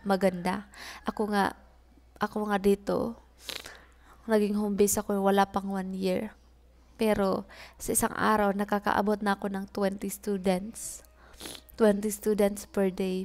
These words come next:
Pero sobrang patay na patay na ako noon. Hindi na, parang next day, parang, uh, naka-, ano,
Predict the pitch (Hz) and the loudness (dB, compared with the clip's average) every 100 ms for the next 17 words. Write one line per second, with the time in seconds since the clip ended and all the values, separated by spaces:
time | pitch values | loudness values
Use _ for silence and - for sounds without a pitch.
0 | - 220 233 226 196 208 208 - - - | 0 4 6 6 2 -2 -6 -14 -8 -4
1 | 196 208 202 - 202 214 208 202 196 220 | -2 -2 -4 -2 4 6 6 6 8 8
2 | 196 196 175 190 180 185 185 190 185 - | 10 6 4 -2 -2 -4 -2 -2 -2 -4
3 | - - - 202 196 196 - - - - | -12 -10 -2 0 0 -2 -10 -20 -20 -20
4 | - - - - - - 220 208 - 196 | -18 -14 -14 -14 -18 -4 4 4 2 4
5 | 196 196 190 190 185 196 - - - - | 6 4 2 0 0 -4 -12 -18 -20 -20
6 | - - - - - 196 185 - - - | -20 -20 -20 -4 2 4 4 2 -8 -20
7 | - - - - 226 - - 165 - 202 | -20 -20 -20 -14 -10 -4 -2 0 0 -2
8 | 226 | -4